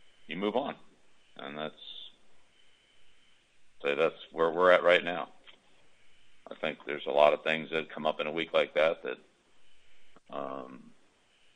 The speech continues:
going back and overanalyzing it right now, I don't know how productive that is. You know, we're not gonna have another Thursday game this year.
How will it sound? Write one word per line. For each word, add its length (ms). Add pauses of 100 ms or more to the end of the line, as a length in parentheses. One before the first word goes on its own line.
going 200
back 240
and 100
overanalyzing 800
it 100
right 220
now, 280
I 60
don't 100
know 100
how 120
productive 480
that 220
is. 220 (440)
You 60
know, 80
we're 80
not 140
gonna 140
have 140
another 260
Thursday 460
game 280
this 200
year. 300